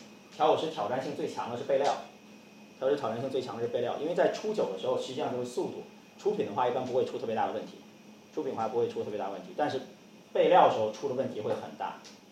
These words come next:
对，备料的时候出的问题会很大，包括你做 milk punch，我们今天晚上有一款酸奶做的 milk punch，呃，呃，高盛这边就滤得很干净，我们甚至现在新来的员工还有滤出来那个 milk punch 是浑浊的。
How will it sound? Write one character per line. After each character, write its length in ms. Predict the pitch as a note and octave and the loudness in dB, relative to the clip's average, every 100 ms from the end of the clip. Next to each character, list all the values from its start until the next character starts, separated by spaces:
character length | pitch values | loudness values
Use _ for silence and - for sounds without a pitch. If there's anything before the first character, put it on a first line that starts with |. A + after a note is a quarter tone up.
| - - - | -20 -18 -12
对， 120 | A2 | -4
备 120 | C#3+ | 2
料 160 | C3+ A#2+ | 4 4
的 80 | |
时 0 | |
候 80 | A2+ | 2
出 60 | A#2+ | -2
的 60 | |
问 120 | A#2 A2 | -4 -4
题 80 | |
会 100 | G#2+ | -6
很 140 | F#2 E2+ | -6 -6
大， 100 | F#2+ | -4
包 200 | A#2+ C3+ | 2 2
括 160 | C3+ A#2+ | 2 0
你 80 | |
做 180 | G2+ A2+ | -2 -4
milk 220 | A#2 B2+ - | -4 -6 -4
punch， 180 | - - | -4 -4
我 60 | |
们 80 | G#2+ | -8
今 100 | C3+ | -6
天 100 | C#3+ | -2
晚 80 | A#2 | 0
上 100 | A#2 | -2
有 60 | |
一 20 | B2 | -4
款 120 | G2 | -4
酸 180 | C3 C3+ | -2 -2
奶 140 | F#2+ | -2
做 120 | A2+ | -2
的 60 | G#2+ | -2
milk 160 | A2+ A2 | -4 -6
punch， 280 | B2 G#2+ - - - - - - - | -6 -8 -10 -14 -20 -20 -20 -20 -14
呃， 580 | A#2 A2 G#2 G2+ G2+ G#2 G2+ - - | -6 -2 0 0 0 -4 -6 -12 -14
呃， 260 | G2 F#2+ - - | -10 -10 -12 -6
高 140 | C#3+ C#3+ | 2 2
盛 140 | C#3+ | 2
这 80 | C3 | 0
边 140 | B2+ | 0
就 120 | B2 B2 | -2 -2
滤 140 | C3+ | -2
得 80 | A2+ | -4
很 80 | - - | -4 -6
干 200 | A#2 B2 | -4 -4
净， 100 | A2 - - - - | -6 -12 -20 -20 -8
我 100 | A2 | -2
们 120 | B2+ | 0
甚 180 | C3 E3 | 2 2
至 100 | A#2+ | 2
现 140 | C3+ | 0
在 80 | C3 | 0
新 180 | B2 D3 | 0 2
来 100 | B2+ | 4
的 60 | B2+ | 4
员 160 | A2+ | 2
工 160 | B2+ C3+ | 0 2
还 100 | C3+ | 2
有 60 | G#2+ | 2
滤 140 | B2 | 2
出 120 | A#2+ B2 | 0 -2
来 140 | A2+ | -2
那 20 | |
个 60 | A2+ | -2
milk 160 | B2+ B2+ | 0 0
punch 220 | B2 G#2 | -4 -6
是 80 | G#2+ | -8
浑 240 | - C3+ | -6 -4
浊 140 | |
的。 40 | A2+ | -4